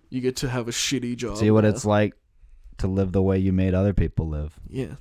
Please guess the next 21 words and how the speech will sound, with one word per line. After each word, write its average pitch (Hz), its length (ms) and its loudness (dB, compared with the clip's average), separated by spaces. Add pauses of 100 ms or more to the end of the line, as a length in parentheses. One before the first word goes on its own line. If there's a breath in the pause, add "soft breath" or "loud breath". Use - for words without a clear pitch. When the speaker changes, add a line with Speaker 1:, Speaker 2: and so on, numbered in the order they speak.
Speaker 2:
Yeah. 90 240 -4 (600 soft breath)
Speaker 1:
See 139 200 -4
how 135 140 -2
that, 127 220 0 (520 loud breath)
that 123 220 -6
insane 123 640 -6
fucking 123 380 -10
personality 113 800 -8
of 101 100 -12
yours 101 260 -12
gets 110 200 -10
along 107 380 -12
when 110 100 -16
you 110 80 -14
have 113 140 -14
to 123 60 -16
be 107 220 -12
a 110 40 -8
normal 110 420 -8
Speaker 2:
<laughs> - 20 -6
Speaker 1:
person, 113 600 -4